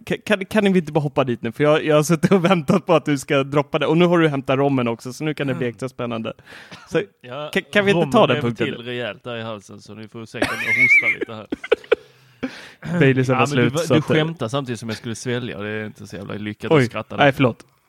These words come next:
Speaker 1: Nej.
Speaker 2: Eh, s-,
Speaker 1: Oj.
Speaker 2: skratta och rom, men det hör inte ihop. <clears throat> Nej, alltså, det, det var ju så att n-, någon av er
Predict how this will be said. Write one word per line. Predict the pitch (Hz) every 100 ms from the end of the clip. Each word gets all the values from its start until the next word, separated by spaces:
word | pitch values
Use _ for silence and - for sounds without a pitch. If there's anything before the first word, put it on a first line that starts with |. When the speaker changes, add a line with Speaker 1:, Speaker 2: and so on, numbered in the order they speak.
| -
Speaker 1:
Nej. | 123 110 - -
Speaker 2:
Eh, | 131 127 107
s-, | 110
Speaker 1:
Oj. | 123 - _ -
Speaker 2:
skratta | - 143 151 127
och | 131
rom, | 147 123 104
men | 110
det | 117
hör | 117
inte | 113 110
ihop. | 104 -
<clears throat> | _ - - - - - - - - - _ _ - 190 170 110 _ _ - -
Nej, | - 123 160 -
alltså, | 151 170 160
det, | 156 143 156
det | 143
var | 139 220
ju |
så | 135 175
att | 131 _
n-, | 139 131 135 135 143
någon | 165 180 180
av | 147 139 113 107
er | 107 107 104